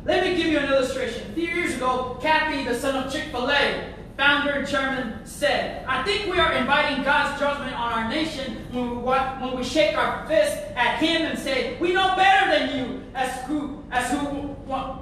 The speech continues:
as, as to what constitutes a marriage,'" end quote, said the business leader.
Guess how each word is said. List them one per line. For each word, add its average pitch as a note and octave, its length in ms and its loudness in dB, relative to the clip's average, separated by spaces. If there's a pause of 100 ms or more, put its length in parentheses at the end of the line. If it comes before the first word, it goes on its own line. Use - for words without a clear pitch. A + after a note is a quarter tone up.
(200)
as, A#3 400 2
as C4+ 240 2
to D4+ 80 6
what C4 240 2
constitutes C4+ 680 0 (180)
a B3 180 2
marriage,'" - 460 4 (200)
end G#3+ 240 -6
quote, - 420 -6 (580)
said A#3 320 -2
the - 60 -2
business G#3 340 -2
leader. G3+ 300 -4